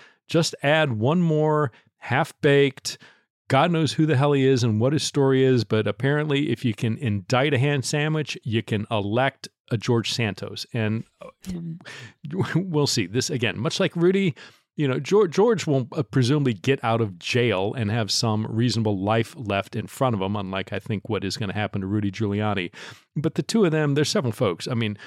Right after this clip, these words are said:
whether it's George, whether it's Rudy, whether I think Sidney Powell's in the same boat, there are some folks that it's like, ooh, they're just not. They're the guy on the away party in Star Trek where they beam down to the surface. They're wearing the red shirt, right? You know they are going to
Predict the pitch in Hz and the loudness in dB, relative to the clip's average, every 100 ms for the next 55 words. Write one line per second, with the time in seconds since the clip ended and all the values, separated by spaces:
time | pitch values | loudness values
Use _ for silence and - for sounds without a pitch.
0 | - _ 117 101 98 - 180 151 139 127 | -20 _ -4 -2 -4 -2 4 4 4 0
1 | 107 101 - 131 139 123 113 101 98 - | 0 -2 0 2 2 2 0 0 -2 -4
2 | 127 - 131 104 - 151 151 135 135 117 | -6 -4 -2 -2 -4 -4 -2 0 0 0
3 | 143 123 123 127 131 120 - 175 - 147 | 0 0 0 0 0 0 0 -2 0 2
4 | 135 - 113 101 120 98 - _ 233 170 | 2 0 -2 -2 -4 -6 -12 _ 2 4
5 | 120 104 101 117 113 117 - 113 107 104 | 6 4 2 2 2 0 0 0 0 0
6 | - - - - 135 165 180 139 135 131 | -4 -16 -18 -6 4 4 4 4 4 6
7 | 123 117 110 107 131 - 131 123 107 - | 4 4 2 4 0 2 2 2 -2 0
8 | 120 - 117 - 110 101 95 151 143 127 | 0 2 -2 0 -2 -2 0 0 2 2
9 | 127 127 110 117 107 - 123 151 151 123 | 2 0 0 0 -2 0 2 4 4 2
10 | 135 135 120 107 110 98 - 90 - 127 | 0 0 0 2 0 0 -2 -4 -4 -2
11 | 175 131 156 135 156 170 156 147 135 117 | -2 0 2 4 6 6 6 6 4 2
12 | 123 117 113 - 117 110 104 | 0 0 -2 0 2 2 2